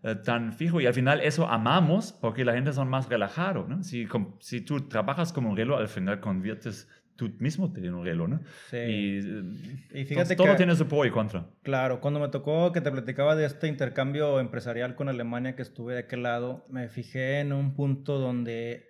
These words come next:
Speaker 2: le mandaba correos a los alemanes para sacar citas, pero si lo mandaba un sábado a las diez de la mañana,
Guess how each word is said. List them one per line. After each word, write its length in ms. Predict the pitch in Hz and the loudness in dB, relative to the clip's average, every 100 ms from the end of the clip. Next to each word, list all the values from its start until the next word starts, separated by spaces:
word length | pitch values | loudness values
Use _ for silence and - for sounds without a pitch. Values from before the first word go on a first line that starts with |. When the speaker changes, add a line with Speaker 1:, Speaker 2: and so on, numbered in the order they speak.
| _ | _
Speaker 2:
le 140 | - 123 | -10 -6
mandaba 400 | 123 123 139 139 | -4 -2 -2 -2
correos 340 | 139 135 139 | -4 -2 -2
a 60 | 151 | -2
los 160 | 139 | -2
alemanes 580 | 147 147 165 143 135 - - - _ | -2 0 0 0 -2 -6 -20 -20 _
para 160 | - 120 | -4 -4
sacar 300 | 113 131 135 | -2 -2 0
citas, 420 | 160 - 135 131 - _ _ _ _ | -2 -2 -4 -4 -14 _ _ _ _
pero 260 | 135 131 | 0 0
si 100 | 127 | 0
lo 80 | 135 | 0
mandaba 320 | 135 135 147 170 | 2 2 4 4
un 120 | 170 | 4
sábado 560 | 175 165 143 139 127 120 | 4 6 6 4 0 -4
a 40 | |
las 160 | 117 117 | -6 -4
diez 140 | 135 | -2
de 60 | 147 | 0
la 80 | 156 | 0
mañana, 580 | 156 156 147 143 143 | 0 -2 -2 -4 -8